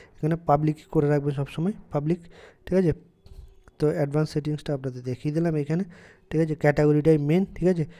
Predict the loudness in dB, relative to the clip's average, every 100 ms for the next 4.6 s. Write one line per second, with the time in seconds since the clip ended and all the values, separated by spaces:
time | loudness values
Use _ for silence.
0 | -20 _ -8 -4 -2 -2 -4 -6 -8 _
1 | -12 -8 -4 -2 4 4 4 2 2 0
2 | 0 2 2 0 -4 -2 -2 0 2 2
3 | 2 0 -2 -4 -4 -2 -2 -2 -2 -2
4 | -2 -4 -2 0 2 0